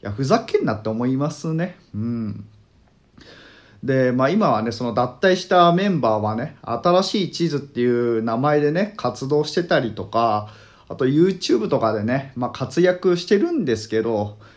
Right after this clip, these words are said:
いや、またぜひね、こうやってね、うん、テレビでね、活躍してほしいなって思いますね。うん。いや、俺らファンもね、うん、見たい人いっぱいいるからね。うん。いや、本当にね、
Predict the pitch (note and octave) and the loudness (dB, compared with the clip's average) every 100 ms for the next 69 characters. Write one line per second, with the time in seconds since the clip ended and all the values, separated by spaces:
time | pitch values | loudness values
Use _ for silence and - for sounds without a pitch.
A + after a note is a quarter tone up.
0 | _ - _ C3 C#3 - B3 F4 E4+ C3+ | _ -20 _ -2 0 0 2 2 0 -2
1 | B2+ C3 - D#3+ E3 E3+ D#3 D#3 E3+ - | -2 -4 -2 2 2 2 -2 -2 -2 -6
2 | - C3 A2 C#3+ B2 - F3 C3 A2 G#2+ | -4 -4 -2 -2 -2 0 0 0 -2 -2
3 | B2 C3 - _ _ - C3 D3 D#3+ - | -4 -6 -14 _ _ -8 -6 0 -2 -2
4 | - D3+ E3 F3+ E3+ B2 - F#2 A#2+ C#3+ | -2 -2 -2 -2 0 0 -2 -6 -2 -2
5 | D#3+ E3+ E3+ - F3+ G3+ - - B2 B2 | 0 -2 -4 -6 -4 -4 -6 -8 -2 -2
6 | A#2 G2+ - - - - - - - B2 | -2 -4 -10 -18 -20 -20 -20 -20 -6 0
7 | D#3+ G3+ D3+ - F3 A#2+ A2+ A2+ B2 - | 2 4 4 4 2 2 0 0 -2 -6
8 | - G#2 A#2 A#2 A2 B2 G3+ G#3 B2 - | -14 -10 -8 -6 -4 0 0 2 -2 -4
9 | - A3+ B3 E4 D3+ G2+ A2 C#3 - - | 2 4 4 2 2 -2 -2 -2 -4 -12
10 | _ _ A2 B2 A#2+ - - _ _ _ | _ _ -6 -2 -4 -6 -16 _ _ _
11 | _ _ _ _ _ _ _ - A#2 D#3+ | _ _ _ _ _ _ _ -10 -4 2
12 | D#3 D3+ C#3+ B2 G#2 | 4 4 4 2 0